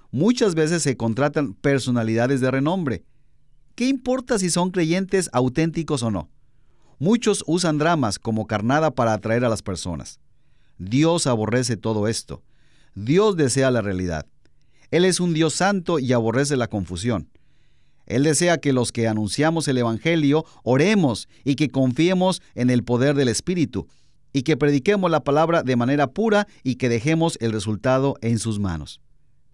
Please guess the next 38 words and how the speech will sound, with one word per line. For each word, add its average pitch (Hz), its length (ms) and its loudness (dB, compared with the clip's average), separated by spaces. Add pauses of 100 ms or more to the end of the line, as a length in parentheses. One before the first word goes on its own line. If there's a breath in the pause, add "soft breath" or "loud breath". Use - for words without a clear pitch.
(220)
Pero 147 160 2
en 151 100 2
el 160 120 4
mundo 269 240 4
religioso 143 580 2
de 107 140 0
hoy, 120 260 2 (220)
vemos 147 280 0
que 120 120 -2
muchos 135 360 2
desean 127 380 0
ser 117 160 0
grandes, 110 600 -2 (180)
ganar 101 300 0
una 120 160 2
buena 117 260 0
reputación, 101 720 -4 (240)
tener 113 320 0
seguidores. 107 640 -2 (800 soft breath)
Les 127 180 2
gusta 202 300 0
tener 156 320 2
multitudes, 113 840 -2 (380 soft breath)
así 95 240 -2
que 123 160 -2
ceden 156 340 2
a 95 120 0
esta 107 200 -4
tentación, 92 680 -4 (640 soft breath)
la 98 160 -2
cual 123 260 0
se 139 100 0
ha 120 40 -2
convertido 123 720 0
en 107 100 0
una 117 220 0
práctica 117 420 -4
común. 120 440 -2